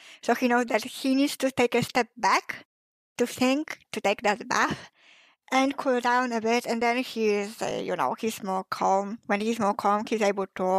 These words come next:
uh, solve the problem, uh, rationally. But yeah, it's interesting because that's actually the process I have myself. I know that I'm panicking, I know that I have the, those thoughts swirling in my brain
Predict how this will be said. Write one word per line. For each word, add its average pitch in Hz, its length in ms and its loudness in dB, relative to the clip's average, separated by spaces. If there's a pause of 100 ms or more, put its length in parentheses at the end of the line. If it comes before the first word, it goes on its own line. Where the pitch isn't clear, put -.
(180)
uh, 196 240 2
solve 196 240 -2
the 185 80 -2
problem, 185 480 -4 (540)
uh, 185 280 0
rationally. 185 680 0 (340)
But 233 160 0
yeah, 233 200 4
it's 240 240 -4
interesting 302 560 -2
because 302 600 0 (220)
that's 254 180 0
actually 294 360 0
the 262 80 2 (140)
process 240 300 -2
I - 100 0
have 233 200 0
myself. 202 560 -2 (540)
I 220 160 0
know 233 160 2
that 208 200 0
I'm 202 360 -2
panicking, 285 560 0
I 226 100 2
know 220 220 0 (260)
that 208 500 2
I 214 100 0
have 208 240 -2
the, 202 100 -2
those 196 220 -4
thoughts 196 360 0
swirling 220 600 0 (340)
in 208 100 -4
my 196 140 0
brain 220 460 0